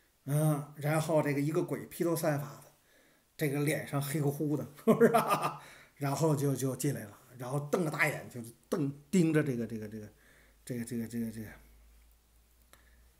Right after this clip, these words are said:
这，这，这，这书生，<laughs> 这狂生啊，狂生，<laughs> 看到鬼来了，看盯着自己，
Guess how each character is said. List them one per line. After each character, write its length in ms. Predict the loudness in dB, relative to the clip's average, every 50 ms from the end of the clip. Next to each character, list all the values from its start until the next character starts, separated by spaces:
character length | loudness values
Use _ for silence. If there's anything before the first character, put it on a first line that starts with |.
| _ -20 _ _ _ _
这， 180 | -16 -14 -14 -10
这， 200 | -10 -10 -10 -10
这， 100 | -10 -14 -14 -14 -14 -14 -14 -14 -14 -16 -18 -18 -20 -20 -20 -20 -16 -6
这 100 | -6 -4
书 240 | -2 -2 0 0 2
生， 280 | 4 4 4 4 2 0 -6 -12
<laughs> 120 | -4 0 0 0 2 2 0 0 0
这 80 | -4 -6
狂 280 | -6 -8 -6 -6 -4 -6
生 220 | -6 -8 -10 -12 -16 -20 _ _ _ _
啊， 280 | -12 -12 -12 -14 -16 -20 _ _ -20 -20 -20 -20 -20 _ _ _
狂 320 | -12 -6 -2 0 0 0
生， 220 | 2 0 0 0 -2 -2 2 4 6 6 6 4
<laughs> 400 | 4 0 -4 -10 -16 -20 -20 _ _ -4
看 160 | -2 0 0
到 80 | 0
鬼 160 | -2 -4 -6 -6
来 180 | -8 -10 -8
了， 80 | -8 -8
看 260 | -4 -2 -2 -2 0
盯 160 | 0 0 0
着 80 | 0 0
自 160 | -2 -4 -10
己， 160 | -12 -12 -16